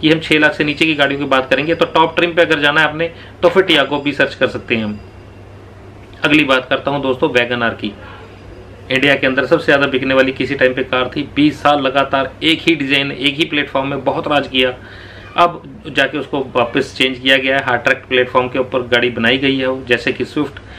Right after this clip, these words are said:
और बाकी सारी गाड़ियाँ, Baleno आ रही है इनकी। तो WagonR के अंदर दोस्तों दो engine option आते हैं, वन पॉइंट ज़ीरो और वन पॉइंट टू,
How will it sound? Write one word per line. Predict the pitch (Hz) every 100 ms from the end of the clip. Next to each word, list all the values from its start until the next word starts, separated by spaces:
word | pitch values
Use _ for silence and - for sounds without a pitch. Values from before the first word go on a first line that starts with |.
| - - -
और | 156 143
बाकी | 139 143
सारी | - 131
गाड़ियाँ, | 127 120 127
Baleno | 123 123 127 131 120
आ | 123
रही | 120 127
है |
इनकी। | 120 113 185 - - - - -
तो | - 127 123 123
WagonR | 127 143 170 165 160 -
के | 156
अंदर | 147 143 151
दोस्तों | 147 - 156
दो | 131 151
engine | 151
option | 143 135 147
आते | 135 127
हैं, | 139
वन | 147 131
पॉइंट | 123 135
ज़ीरो | 127 139 147
और | 135
वन | 127
पॉइंट | 120 123 117
टू, | 139